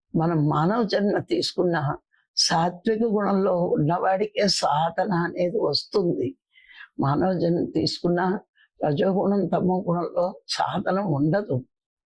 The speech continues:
ఆ రెండు గుణాలు ఉంటేనే అహంకారం వచ్చేస్తూ ఉంటుంది. రజోగుణంలో ఇంకా ఉంటుంది. అందుకే మనం ఏదో రోజు వాడు కూడా ఆ గుణం నుంచి బయటపడి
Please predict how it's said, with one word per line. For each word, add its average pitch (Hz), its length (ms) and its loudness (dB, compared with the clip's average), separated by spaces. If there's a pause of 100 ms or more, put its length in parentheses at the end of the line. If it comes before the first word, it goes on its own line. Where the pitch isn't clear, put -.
(720)
ఆ 185 200 2
రెండు 220 340 2
గుణాలు 233 500 0
ఉంటేనే 233 800 0
అహంకారం 185 840 0
వచ్చేస్తూ - 580 -2
ఉంటుంది. - 360 -4 (440)
రజోగుణంలో 214 640 0
ఇంకా 190 380 -2
ఉంటుంది. 160 520 -2 (360)
అందుకే 196 680 0 (340)
మనం 170 480 0 (340)
ఏదో 202 380 2
రోజు 190 300 2
వాడు 151 340 0
కూడా 170 440 0 (420)
ఆ 175 200 0
గుణం 202 380 0
నుంచి 208 300 0
బయటపడి 165 640 0